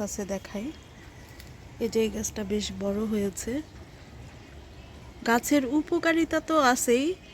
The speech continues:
কিন্তু তারপরও এটা সৌন্দর্য কিন্তু অনেক। মাশাআল্লাহ, আল্লাহর যে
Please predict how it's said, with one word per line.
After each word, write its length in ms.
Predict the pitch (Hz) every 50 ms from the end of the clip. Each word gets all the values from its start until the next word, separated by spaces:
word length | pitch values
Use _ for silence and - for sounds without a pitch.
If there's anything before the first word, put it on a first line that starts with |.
| - - - - - - - - - - - - - - - - - - - - - - -
কিন্তু 360 | - 262 262 262 254 - 285 254 226 247 285 302 - - -
তারপরও 520 | - 240 233 226 - 254 254 247 247 247 254 285 285 - - - - - - - - - -
এটা 200 | 220 233 - 277
সৌন্দর্য 600 | 262 - - - 269 277 285 294 320 320 277 - 320 320
কিন্তু 340 | - - 302 294 294 - 302 294 285 - - -
অনেক। 640 | 262 277 302 311 320 330 320 311 277 220 185 - - - - - - - - - - - - - - - - - - - - - - - - -
মাশাআল্লাহ, 580 | 220 226 233 220 - - 247 233 233 233 226 214 208 214
আল্লাহর 300 | 226 226 240 254 262 254
যে 220 | 233 - 269 269